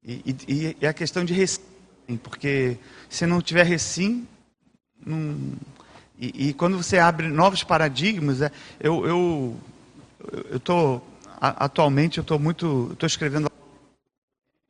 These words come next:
E aí, esses, essas,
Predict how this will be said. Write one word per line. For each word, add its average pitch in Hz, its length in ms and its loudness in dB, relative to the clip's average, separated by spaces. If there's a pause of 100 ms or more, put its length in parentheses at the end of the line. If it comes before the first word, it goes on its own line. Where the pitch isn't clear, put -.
(2500)
E 151 140 2
aí, 175 400 2 (380)
esses, 147 460 -4 (340)
essas, - 500 -8